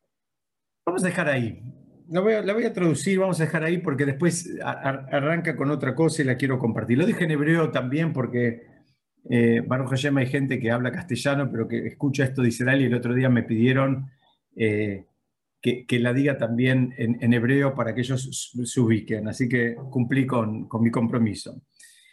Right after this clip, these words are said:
Ahora sí, vamos a verla en castellano. Dice así, Revi Levitas de Yavne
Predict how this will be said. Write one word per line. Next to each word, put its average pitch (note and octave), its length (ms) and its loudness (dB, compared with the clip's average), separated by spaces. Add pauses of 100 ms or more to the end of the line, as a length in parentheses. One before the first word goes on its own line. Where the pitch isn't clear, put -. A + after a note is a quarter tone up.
(220)
Ahora E3 200 0
sí, D3+ 140 -2
vamos D#3 280 0
a D3 40 0
verla D3 180 -2
en C#3 60 -2
castellano. A#2 540 -4
Dice C#3+ 180 2
así, - 320 -6 (140)
Revi F#3+ 240 0
Levitas F3+ 800 -2
de A#2+ 180 2
Yavne C#3 800 0